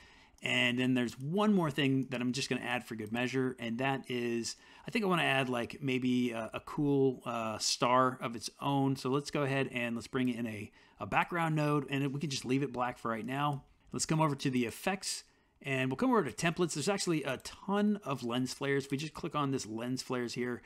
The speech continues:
and we go down here, and we could pick any one of these lens flares. There's a ton of them out here. In fact, um, I think I'm gonna use this, uh, I don't know, I'll just,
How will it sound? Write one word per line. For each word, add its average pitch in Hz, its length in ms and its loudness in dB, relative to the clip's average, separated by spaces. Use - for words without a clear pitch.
and 123 80 -4
we 139 80 -2
go 185 100 0
down 156 220 0
here, 143 240 0
and 135 120 0
we 160 80 2
could 151 160 -2
pick 147 240 -4
any 165 340 2
one 139 220 0
of 131 100 0
these 127 180 0
lens 127 200 0
flares. 131 380 0
There's 131 260 2
a 127 80 -6
ton - 240 -2
of 185 80 2
them 170 140 2
out 139 200 -2
here. 131 360 0
In 127 60 -10
fact, 135 300 -2
um, 127 460 2
I 127 60 -4
think 185 200 0
I'm 175 100 0
gonna 151 180 2
use 139 560 2
this, 120 340 -4
uh, 113 480 -2
I 143 60 2
don't 135 80 2
know, 117 80 -4
I'll 113 100 -4
just, 131 160 -8